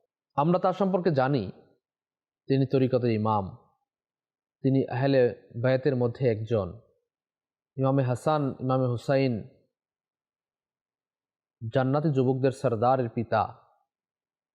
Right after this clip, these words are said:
এবং নবী রাহমাত সাল্লাল্লাহু আলাইহি সাল্লামের কলিজার টুকরা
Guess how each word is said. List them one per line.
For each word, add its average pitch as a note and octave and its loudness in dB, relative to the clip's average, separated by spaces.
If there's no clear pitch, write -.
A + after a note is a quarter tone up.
এবং A#2+ -2
নবী D3 4
রাহমাত C#3+ -2
সাল্লাল্লাহু B2+ 2
আলাইহি A#2 2
সাল্লামের A#2 -2
কলিজার D3 2
টুকরা - -10